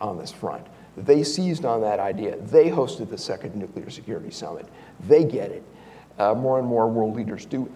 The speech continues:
Eighty countries and international organizations condemned North Korea for their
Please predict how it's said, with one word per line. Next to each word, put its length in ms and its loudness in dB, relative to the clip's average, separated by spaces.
Eighty 300 2
countries 600 -4
and 100 -6
international 500 -2
organizations 600 -6
condemned 640 -4
North 200 -4
Korea 300 -2
for 240 -4
their 200 -2